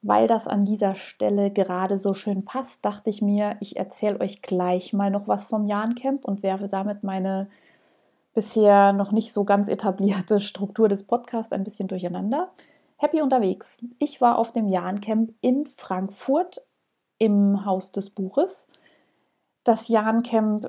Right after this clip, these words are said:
ist ein Barcamp. Das ist ein Konzept, was, glaube ich, ursprünglich aus der I-T-Branche kommt.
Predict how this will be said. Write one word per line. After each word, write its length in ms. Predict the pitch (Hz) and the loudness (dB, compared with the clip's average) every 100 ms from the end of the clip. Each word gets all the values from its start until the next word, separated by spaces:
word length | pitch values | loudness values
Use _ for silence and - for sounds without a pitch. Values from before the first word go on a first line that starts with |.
| - | -2
ist 680 | 214 202 - - - - - _ _ _ _ | -2 -2 -6 -16 -18 -20 -20 _ _ _ _
ein 480 | 202 202 196 190 185 | 2 2 2 0 2
Barcamp. 720 | 185 185 208 - 294 302 320 - 247 247 | 2 2 -2 -2 0 0 -2 -6 -12 -2
Das 300 | 202 202 - | -2 -2 -6
ist 160 | - | -4
ein 180 | - 208 | -4 -4
Konzept, 540 | 208 208 208 220 _ | -4 -6 -6 -8 _
was, 160 | 202 202 | -8 -4
glaube 240 | 214 202 | -4 -4
ich, 180 | 202 - | -4 -2
ursprünglich 720 | 233 233 - - 208 208 208 | 0 0 -4 -6 -4 -4 -4
aus 200 | 208 202 | -4 -4
der 200 | 202 196 | -4 -2
I-T-Branche 800 | 202 196 247 240 - 254 269 262 | -4 -2 -4 -4 -4 0 2 0
kommt. 400 | 262 269 262 269 | 0 0 0 -2